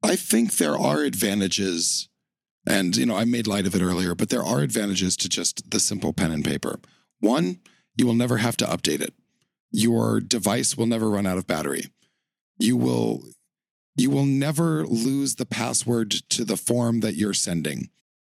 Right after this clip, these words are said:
You know, th-, there's just, there's so many less ways beyond fire or water or loss, which means you have to go outside of your house for that to happen.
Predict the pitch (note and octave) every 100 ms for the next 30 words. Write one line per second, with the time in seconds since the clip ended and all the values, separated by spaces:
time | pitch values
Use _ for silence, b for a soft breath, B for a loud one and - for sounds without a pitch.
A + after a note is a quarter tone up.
0 | _ _ _ _ - C#3 C#3 C#3+ D3 E3+
1 | F3 E3+ F#3+ D#3+ - D#3 - - F3 G3+
2 | F#3+ D3 C#3+ D3+ D3+ C3 C3 - A#2 G#2
3 | G#2 - A#2 A#2+ B2 - b b - C#3+
4 | E3 E3 B1 C#2+ F2+ A#2 C#3 B2+ B1+ A2+
5 | F#2+ G2 E2 - - - - _ _ _
6 | _ _ _ _ - A#2 - A#2 G#2+ A2+
7 | A2+ - A2+ A2+ B2 G2+ F#2 E2+ - B2+
8 | A2+ - - C#2+ - D2+ D2 - -